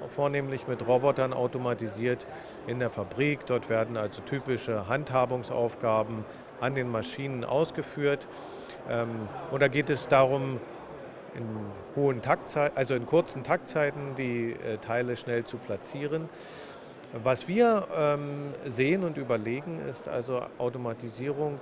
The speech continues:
die ein bisschen diese Grenzen der, ähm,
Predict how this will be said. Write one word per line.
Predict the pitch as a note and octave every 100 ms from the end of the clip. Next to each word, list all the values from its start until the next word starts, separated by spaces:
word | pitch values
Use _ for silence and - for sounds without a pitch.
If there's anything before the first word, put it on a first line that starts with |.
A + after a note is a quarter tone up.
| -
die | B2 C3 C3+
ein | - A#2
bisschen | B2 C3+ C#3+ C3
diese | B2 B2 C3
Grenzen | A#2+ G#2 B2 C3 - B2
der, | A#2 A2 A2 A2 A2+ - - - - - B2
ähm, | A2 G#2 G#2